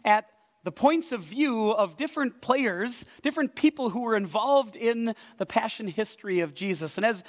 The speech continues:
we go back and, and look at the things that happened in Jesus' life leading up to his crucifixion,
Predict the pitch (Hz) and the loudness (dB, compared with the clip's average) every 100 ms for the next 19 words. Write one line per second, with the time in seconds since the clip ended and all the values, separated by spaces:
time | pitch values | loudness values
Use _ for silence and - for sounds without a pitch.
0 | - - - 214 220 277 254 262 277 220 | -20 -20 -4 0 2 2 2 0 0 -4
1 | 190 - 190 196 311 269 202 - 294 285 | -8 -4 -4 0 -2 -2 -6 -4 0 0
2 | 190 190 165 247 - 269 254 247 - - | 0 -2 -2 -4 -4 -4 -4 -6 -14 -2
3 | 185 143 269 202 220 - 208 233 - 180 | -2 0 0 0 0 -2 0 0 -2 -4
4 | 294 311 262 262 247 208 175 - 254 - | -2 0 -2 -2 -4 -4 -4 -6 -6 -6
5 | - - 226 - 247 247 - | -6 -8 -6 -4 -2 -2 -4